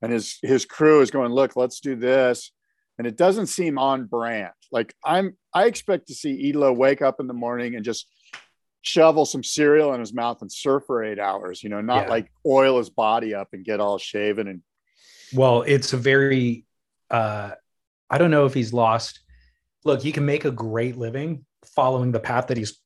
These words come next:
Speaker 2: that he's on, doing that as well.
Speaker 1: Yeah.
Speaker 2: But it's very different than Kelly Slater doggedly focused on winning ten world titles, you know?
Speaker 1: Speaking of Kelly, did you <laughs> see that funny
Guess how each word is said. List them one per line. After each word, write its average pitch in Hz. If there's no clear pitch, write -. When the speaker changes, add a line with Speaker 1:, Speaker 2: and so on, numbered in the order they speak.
Speaker 2:
that 127
he's 110
on, 113
doing 113
that 101
as 110
well. 120
Speaker 1:
Yeah. 95
Speaker 2:
But 147
it's -
very 139
different 123
than 123
Kelly 120
Slater 117
doggedly 113
focused 113
on 120
winning 113
ten 113
world 107
titles, 107
you 113
know? 113
Speaker 1:
Speaking -
of 208
Kelly, 156
did 135
you 180
<laughs> -
see -
that 208
funny 175